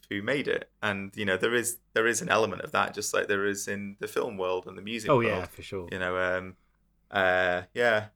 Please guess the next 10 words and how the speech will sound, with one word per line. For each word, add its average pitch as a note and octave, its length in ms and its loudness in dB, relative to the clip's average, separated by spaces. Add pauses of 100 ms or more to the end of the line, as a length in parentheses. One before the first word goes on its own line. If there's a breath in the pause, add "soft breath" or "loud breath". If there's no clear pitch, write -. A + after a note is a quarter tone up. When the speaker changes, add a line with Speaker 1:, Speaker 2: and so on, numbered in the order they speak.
(160)
Speaker 1:
Um, F#2+ 380 0
one D3+ 140 6
of D3+ 40 2
the C#3+ 100 6
other B2 260 6
very A2+ 240 4
nice G#2 200 4
conversations G#2+ 800 -2
I G2+ 140 2
had G2 320 2